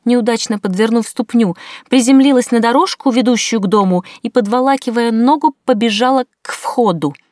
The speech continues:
Поскользнувшись на крыльце, Регина неловко растянулась, почти въехала головой во входную дверь и больно ударившись рукой, вскочила на ноги. «Следственный комитет!» — рявкнула она, дёрнув за ручку двери.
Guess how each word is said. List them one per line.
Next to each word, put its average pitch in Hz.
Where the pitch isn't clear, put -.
Поскользнувшись 226
на 226
крыльце, 247
Регина 240
неловко 240
растянулась, 254
почти -
въехала 190
головой 226
во 180
входную 214
дверь 269
и 254
больно 269
ударившись 262
рукой, 294
вскочила 285
на 277
ноги. 165
«Следственный 269
комитет!» — 277
рявкнула 196
она, 202
дёрнув 202
за 196
ручку -
двери. 180